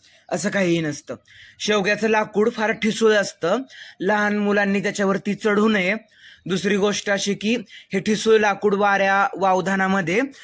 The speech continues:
किंवा वाऱ्या काहुरामध्ये पडू नये म्हणून शेवगा घरासमोर लावायचा नसतो असं म्हटलं जात होतं, पण त्याला अंधश्रद्धेची किनार बसली, ते फार चुकीचं झालं.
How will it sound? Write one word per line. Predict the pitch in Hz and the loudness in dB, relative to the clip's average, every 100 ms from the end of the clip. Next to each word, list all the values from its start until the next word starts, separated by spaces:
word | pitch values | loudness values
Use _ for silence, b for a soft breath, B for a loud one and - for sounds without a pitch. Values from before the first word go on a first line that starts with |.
| B B | B B
किंवा | 190 202 | 0 2
वाऱ्या | 214 214 | 2 2
काहुरामध्ये | 220 226 208 202 196 185 220 247 - _ | 0 2 2 2 2 2 2 0 -4 _
पडू | 247 247 262 | 2 4 4
नये | 247 160 - _ B B B | 2 -2 -6 _ B B B
म्हणून | 170 202 233 254 180 | -2 2 2 0 0
शेवगा | 220 202 185 | 0 2 2
घरासमोर | 202 196 185 202 196 | 0 0 0 -2 0
लावायचा | 220 208 185 175 175 | 2 2 0 -2 -4
नसतो | 170 - | -4 -4
असं | 165 220 | -2 2
म्हटलं | 233 180 180 | 0 0 -2
जात | 170 151 | -2 -2
होतं, | 160 - 120 B B B 180 | -4 -4 -8 B B B -4
पण | 185 | 0
त्याला | 214 220 | 2 2
अंधश्रद्धेची | 220 220 220 214 175 196 208 | 2 0 0 -2 0 -2 -2
किनार | 208 208 208 | -2 0 2
बसली, | 208 208 151 180 226 B B B | 0 0 -2 -2 -4 B B B
ते | 202 | -4
फार | 220 220 | -2 -2
चुकीचं | 226 202 185 175 | -2 -2 -2 -2
झालं. | 180 151 | -4 -4